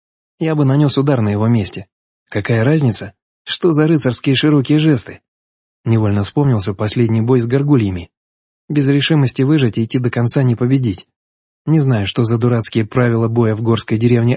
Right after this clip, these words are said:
Ари, но сейчас он точно свалял дурака". Парень скосился. Я поднял руку.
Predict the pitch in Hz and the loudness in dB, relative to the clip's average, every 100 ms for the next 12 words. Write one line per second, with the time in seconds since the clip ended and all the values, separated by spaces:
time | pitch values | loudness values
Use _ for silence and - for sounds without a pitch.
0 | - 143 113 - _ _ _ _ - 147 | 0 0 -2 -6 _ _ _ _ -4 -2
1 | 131 127 117 110 135 147 120 107 92 113 | 0 0 0 0 0 2 0 -2 -2 0
2 | 113 101 113 131 113 92 _ _ _ _ | 0 0 0 0 -2 -6 _ _ _ _
3 | _ _ _ _ 110 123 139 - 151 - | _ _ _ _ -2 2 2 0 -2 0
4 | 123 95 101 - _ _ - 110 104 113 | 0 0 -8 -18 _ _ -6 -2 0 0
5 | 117 127 139 117 - | 2 2 2 0 -2